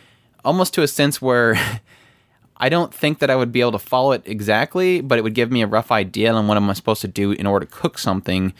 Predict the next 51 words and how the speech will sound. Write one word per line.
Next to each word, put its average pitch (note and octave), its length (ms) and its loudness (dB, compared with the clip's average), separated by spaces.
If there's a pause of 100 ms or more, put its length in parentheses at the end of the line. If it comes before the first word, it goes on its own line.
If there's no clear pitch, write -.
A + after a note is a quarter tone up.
(260)
It's - 360 0
always A#2+ 360 2
just - 280 -2
enough G2+ 440 0
to G#2+ 100 -6
get G#2 160 -2
the G2 120 -4
idea F#2+ 280 -2
of F#2+ 60 0
the - 60 -10
concept G2 360 -4
of - 20 -20
the - 120 -20
cooking F#2 420 -4 (320)
and F#2+ 520 -2
makes G#2+ 240 -4
me G2+ 60 -4
really F#2+ 180 -2
wanna F2+ 160 -6
go G2+ 300 -4
cook - 220 -4
it - 100 -2
more G2+ 220 0
than F#2 260 -2
something G2+ 300 -6
that F2+ 100 -4
would F2+ 200 -10
overwhelm G2 520 -4
me F#2+ 140 -4
with G2 260 -8
stuff. - 540 -10 (920)
But - 100 -2
yeah, - 80 -2
I, - 220 -2 (360)
I C#3 100 0
really D#3 280 2
enjoyed C#3 240 0
the C3 60 -2
show B2+ 280 0
from A2 220 -2
beginning A#2 240 0
to - 60 -6
end. A2 320 0
It - 40 -14
was G2+ 120 -6
really A#2+ 260 2
sweet. G#2+ 400 -2
It - 40 -10
was G#2 100 -8
really A2 200 -2
heartwarming. G#2 720 0